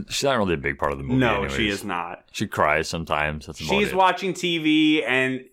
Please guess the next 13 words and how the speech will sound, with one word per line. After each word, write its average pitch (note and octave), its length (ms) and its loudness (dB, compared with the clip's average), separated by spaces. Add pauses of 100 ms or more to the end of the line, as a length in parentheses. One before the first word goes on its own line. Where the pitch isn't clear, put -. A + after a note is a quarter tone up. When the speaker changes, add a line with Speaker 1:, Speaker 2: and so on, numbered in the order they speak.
(140)
Speaker 2:
uh, G#2 280 0
Andrew C3+ 300 0
says, B2+ 320 0
"Hey, E3 280 4
that's D3 240 2
f-, - 140 -20 (160)
fucking C#3+ 600 0 (220)
dumb." C#3+ 500 2
And G2+ 160 -2
she C#3 140 2
Speaker 1:
Yeah. C#3+ 120 0
Speaker 2:
says, C3 340 2
"Well, C3+ 340 0